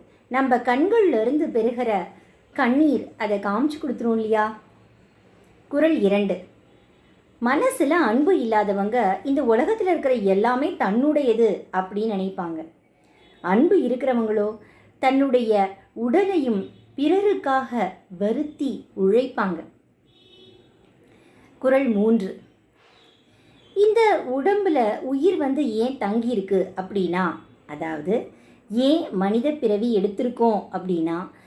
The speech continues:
இந்த உலகத்துல இருக்கக்கூடிய எல்லா உயிர்கள் கிட்டையும் அன்பு காட்டுவதற்காகத்தான்.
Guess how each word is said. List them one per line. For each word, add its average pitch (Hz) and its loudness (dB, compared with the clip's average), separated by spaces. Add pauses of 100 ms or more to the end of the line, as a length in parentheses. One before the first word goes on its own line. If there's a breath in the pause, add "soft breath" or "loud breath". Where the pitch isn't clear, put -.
(140 soft breath)
இந்த 254 2
உலகத்துல 330 0
இருக்கக்கூடிய 226 -2
எல்லா 269 0
உயிர்கள் 320 0
கிட்டையும் 196 -4
அன்பு 403 0
காட்டுவதற்காகத்தான். 190 -2